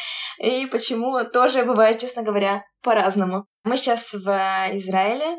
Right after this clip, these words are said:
в, недалеко от Тель-Авива, город Бат-Ям. Почему? Сложно сказать. Причин постоянно меняется, честно говоря.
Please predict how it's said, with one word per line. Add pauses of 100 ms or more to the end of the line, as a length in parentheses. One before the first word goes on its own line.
в,
недалеко
от
Тель-Авива,
город
Бат-Ям. (340)
Почему? (340)
Сложно
сказать. (180)
Причин (360)
постоянно
меняется,
честно
говоря.